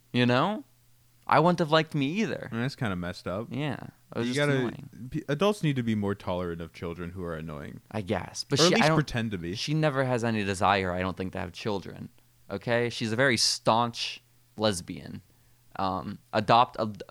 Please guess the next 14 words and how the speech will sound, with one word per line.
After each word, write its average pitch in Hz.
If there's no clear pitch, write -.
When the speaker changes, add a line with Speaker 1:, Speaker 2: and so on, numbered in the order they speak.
Speaker 1:
okay, 107
listen. 101
I 104
wanna 117
give 107
you 104
some 101
background 95
on 90
Amy. 90
She's 98
very, 113
very 120
gay. 95